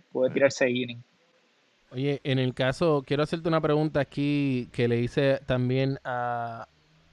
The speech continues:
Speaker 2: Javi Vázquez, eh, perdón, a, a Joel Piñero ayer, eh, relacionado a esto de lo, lo que sucedió con los Astros, eh, el robo de señales, eh, utilizando tecnología.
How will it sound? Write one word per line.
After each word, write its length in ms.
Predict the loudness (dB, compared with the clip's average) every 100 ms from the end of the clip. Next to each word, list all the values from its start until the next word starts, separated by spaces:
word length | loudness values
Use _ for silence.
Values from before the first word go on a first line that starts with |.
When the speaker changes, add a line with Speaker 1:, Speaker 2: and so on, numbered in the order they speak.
| _ _ _
Speaker 2:
Javi 240 | -6 -4 -2
Vázquez, 440 | -4 -4 -8 -8 -8
eh, 400 | -10 -10 -6 -4
perdón, 360 | -4 -6 -6 -6
a, 360 | -8 -8 -10 -14 -20 -20 -20 -20 -20 -20 -20
a 200 | -6 0
Joel 220 | 4 4
Piñero 300 | 4 2 4
ayer, 240 | 2 2 -4 _ _ _ -10 -4
eh, 220 | -2 0
relacionado 720 | 0 0 0 -4 -2 -2 -4 -4
a 540 | -2 0 0 -2 -6
esto 280 | -8 -6 -4
de 80 | -2
lo, 160 | -4 -6 _
lo 100 | -14
que 80 | -12
sucedió 400 | -14 -8 -6 0
con 120 | 0
los 100 | 0 -2
Astros, 340 | -4 -4 -6 -10 _ _
eh, 640 | -8 -6 -6 -8 -8 -10 -12
el 140 | -8
robo 220 | -4 0 0
de 60 |
señales, 760 | -2 -4 -2 -2 -2 -4 -6 -12 -20 _ _ _ _
eh, 180 | -6 -2
utilizando 480 | 0 0 0 0 -2
tecnología. 760 | -4 -4 0 2 4 4 2